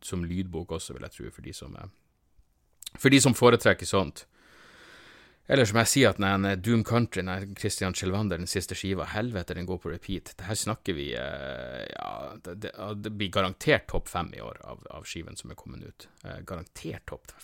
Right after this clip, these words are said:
topp fem der, om, om ikke høyere. Den er virkelig, eh, satan. Og til og med de er jazzaktige, jeg mener, jeg har jo sagt det før, men jazz er jo den, den, kanskje den eneste mus-, musikksjangeren utenom opera, hvis det er en sjanger, en egen musikksjanger, så,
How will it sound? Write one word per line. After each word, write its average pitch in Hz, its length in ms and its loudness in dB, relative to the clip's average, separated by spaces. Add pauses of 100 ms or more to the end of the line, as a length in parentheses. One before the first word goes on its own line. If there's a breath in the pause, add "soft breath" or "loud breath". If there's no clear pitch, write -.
(100)
topp 90 140 -14
fem 67 220 -14
der, - 160 -18 (100)
om, 85 220 -12
om 92 160 -10
ikke 95 160 -14
høyere. 92 400 -12
Den 98 160 -6
er 107 80 -6
virkelig, 71 480 -8
eh, 58 300 -10 (240)
satan. - 480 -4 (640 soft breath)
Og 113 80 -4
til 139 160 6
og 123 60 4
med 101 100 4
de 98 80 6
er 92 240 4
jazzaktige, 87 1080 0
jeg 101 80 -2
mener, 107 220 2
jeg 104 80 2
har 117 80 8
jo 110 100 6
sagt - 220 2
det - 60 -4
før, 117 160 6
men 92 100 2
jazz 120 260 2
er 92 60 4
jo 85 80 4
den, 87 600 -4
den, 110 280 -2
kanskje 143 240 6
den 120 80 6
eneste 131 240 2
mus-, 95 180 -2
musikksjangeren 95 840 -2
utenom 90 400 -4
opera, 98 460 0
hvis 90 120 -8
det 92 140 0
er 87 60 -4
en 78 100 -10
sjanger, 80 320 -8 (480 soft breath)
en 90 80 -4
egen 85 180 -2
musikksjanger, 82 540 -4
så, 104 160 0